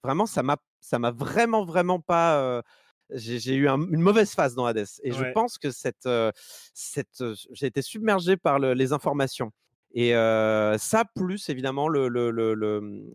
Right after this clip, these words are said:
Speaker 1: le système de combat, et on y reviendra peut-être si t'en reviens, Erwan, mais que je trouve très, très brouillon aussi, hein.
Speaker 2: Oui, alors après, moi, je, je, pour le, pour le coup, n'étant pas du tout un, un, un core gamer, euh, de, euh, des, des systèmes de combat à base, euh, de dash et de coups spéciaux et ce genre de choses, j'avoue que moi, je m'éclate,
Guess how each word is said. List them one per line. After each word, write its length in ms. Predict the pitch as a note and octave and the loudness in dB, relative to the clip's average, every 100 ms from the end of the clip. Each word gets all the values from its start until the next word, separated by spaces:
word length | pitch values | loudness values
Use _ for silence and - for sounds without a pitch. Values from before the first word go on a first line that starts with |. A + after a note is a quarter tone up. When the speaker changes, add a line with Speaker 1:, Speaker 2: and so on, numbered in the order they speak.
| - | -18
Speaker 1:
le 80 | A#2+ | -12
système 360 | B2 D3+ - E3+ | -10 -4 -2 0
de 80 | D#3+ | -2
combat, 440 | - D3+ D#3+ E3+ | -2 0 2 2
et 40 | C#3+ | 2
on 100 | B2 | -2
y 60 | |
reviendra 300 | B2 B2+ B2 | -6 -2 -2
peut-être 220 | - C#3+ - | 0 -4 -6
si 120 | A#2 | -8
t'en 120 | A#2 | -6
reviens, 180 | A#2 B2 | 0 2
Erwan, 240 | B2 F#3+ | 2 2
mais 100 | D3 | 0
que 60 | A2 | -4
je 80 | A2 | -8
trouve 240 | C#3 D#3 | -10 -12
très, 160 | - F3 | -6 -6
très 160 | - | -4
brouillon 360 | D3 C3 C3+ A2+ | -6 -4 -4 -6
aussi, 240 | G2 - | -10 -14
hein. 80 | F2 _ _ _ _ _ _ _ _ - | -20 _ _ _ _ _ _ _ _ -10
Speaker 2:
Oui, 200 | C#3 E3+ | -2 0
alors 180 | D#3 C#3 | 2 0
après, 220 | D3 G3 | 0 -4
moi, 100 | F#3 | -4
je, 260 | D#3+ D3+ | -4 -6
je, 220 | C#3 C#3+ D3 | -6 -10 -12
pour 220 | - E3+ | -6 -2
le, 160 | E3 | -2
pour 160 | D3 E3+ | -2 -4
le 100 | E3 | -4
coup, 220 | E3 G3 | -6 -10
n'étant 260 | D#3+ C3 D3 | -8 -8 -8
pas 240 | E3 E3 | -6 -8
du 160 | C#3 C#3+ | -8 -16
tout 220 | - E3+ | -14 -12
un, 420 | C3+ B2+ B2 A#2+ | -10 -10 -12 -14
un, 600 | B2 A#2 A2+ A2+ A2+ B2 | -16 -16 -16 -16 -18 -16
un 80 | A#2+ - | -18 -10
core 240 | E3+ C#3 C#3+ | -6 -6 -4
gamer, 580 | D3+ D3 D3+ D#3 D#3 B2+ | -6 -4 -4 -4 -4 -4
euh, 120 | A#2 | -6
de, 80 | A#2 | -6
euh, 400 | B2 A#2+ A#2 A#2 | -8 -4 -4 -6
des, 180 | A#2 A#2 | -6 -10
des 140 | A#2 | -10
systèmes 340 | A#2 C#3 - C3+ | -14 -12 -10 -10
de 100 | C3+ | -12
combat 600 | - C3+ B2+ C#3+ D3 C3+ | -12 -12 -6 -2 0 -2
à 80 | A#2 | -2
base, 240 | B2+ B2 | -4 -6
euh, 280 | A2+ A2 A2 | -8 -10 -10
de 160 | G#2+ A#2+ | -10 -8
dash 420 | A#2+ C3+ C3+ - | -4 -4 -4 -6
et 100 | A2+ | -8
de 120 | A2+ | -8
coups 220 | A#2 - B2 | -12 -12 -12
spéciaux 540 | C3+ B2 C#3+ C3+ C3+ | -10 -10 -10 -10 -8
et 160 | A#2 A#2 | -8 -10
ce 180 | - A#2+ | -12 -12
genre 160 | A#2 | -10
de 120 | A2+ A#2+ | -10 -12
choses, 400 | - E3 C#3+ B2 | -10 -8 -6 -4
j'avoue 280 | D3+ E3 | -2 -2
que 120 | G3 D3 | -6 -8
moi, 300 | D3 F3 D3 | -6 -6 -8
je 180 | A#2 B2+ | -12 -12
m'éclate, 640 | C#3 D3 D3+ E3 F3+ _ | -12 -10 -4 -4 -4 _